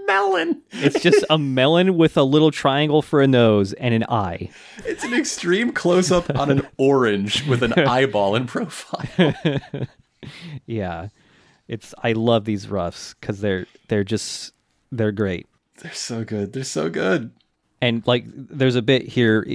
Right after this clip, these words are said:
Speaker 2: where he says, like, "The rough layouts of storyboards are something I do by feel, and to explain the process in words would be exceedingly difficult." <laughs> And he says, like, "There's, you know, there's countless approaches in how to do these. This is just the way I do them."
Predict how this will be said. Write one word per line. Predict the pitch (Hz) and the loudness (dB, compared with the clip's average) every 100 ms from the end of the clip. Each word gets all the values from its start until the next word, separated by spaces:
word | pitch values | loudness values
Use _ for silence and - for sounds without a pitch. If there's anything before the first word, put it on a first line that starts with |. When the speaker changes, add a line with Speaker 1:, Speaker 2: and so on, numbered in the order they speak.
| 127 | -4
Speaker 2:
where | 131 113 | 0 0
he | 117 | 2
says, | 117 | 0
like, | 107 101 | 0 0
"The | 104 | 0
rough | 110 143 - | 2 2 2
layouts | 135 120 113 | 2 2 0
of | 117 | -4
storyboards | - 147 131 113 107 104 | 0 4 4 4 2 2
are | 120 107 101 | 0 2 2
something | - 233 233 | 0 -2 2
I | 165 | 2
do | 131 131 | 4 2
by | 110 101 | 4 0
feel, | - 151 131 | -2 2 2
and | 131 | 2
to | 135 | 0
explain | 127 - - 175 247 | -2 -2 0 0 2
the | 277 | 0
process | - 208 180 165 135 | 0 0 2 -2 0
in | 117 110 | -2 2
words | 156 120 107 | 4 4 2
would | 123 | -4
be | 110 127 | -4 -4
exceedingly | 139 - - 160 143 120 117 | -4 -6 0 4 4 4 4
difficult." | 101 117 113 - 95 - - | 4 2 0 -2 -4 -4 -8
<laughs> | - - - 587 698 659 427 - 508 - - 180 147 | -10 -10 -8 -4 -4 0 -2 0 -2 -4 -4 -6 -2
And | 139 | 0
he | 139 | 2
says, | 143 143 | 2 2
like, | 131 123 | 2 2
"There's, | 147 143 | 2 2
you | 147 | 2
know, | 117 | 2
there's | 131 | 0
countless | - 139 127 120 | -2 -2 -2 -4
approaches | 123 - 110 - 107 | -4 0 -2 -2 -4
in | |
how | 104 110 | -2 0
to | 104 | 0
do | 98 107 | 0 0
these. | 104 98 | 0 -2
This | 117 | -4
is | 110 | -6
just | 98 101 | -8 -4
the | 117 | -2
way | 110 107 | 0 0
I | 104 104 | 0 -2
do | 101 95 | -2 -4
them." | 95 95 92 | -2 -2 -4